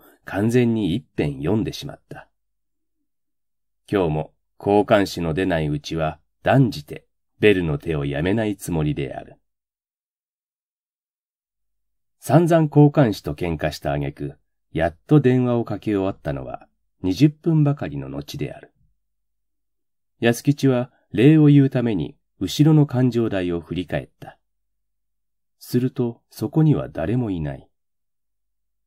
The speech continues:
女はいつか店の戸口に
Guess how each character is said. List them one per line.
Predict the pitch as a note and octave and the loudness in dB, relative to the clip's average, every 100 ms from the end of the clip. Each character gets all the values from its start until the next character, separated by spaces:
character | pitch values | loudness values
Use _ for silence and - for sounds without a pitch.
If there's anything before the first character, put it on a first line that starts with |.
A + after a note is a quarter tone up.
| _ | _
女 | G2+ G#2+ G#2 | -2 0 0
は | F2+ E2 | 0 -2
い | F#2 | -4
つ | - | -6
か | D#2 D2 - _ _ | -8 -8 -12 _ _
店 | F#2+ - C#3 | -6 2 4
の | C3+ | 4
戸 | C3 C3+ | 2 0
口 | F2+ - | 0 -6
に | B1+ - | -14 -14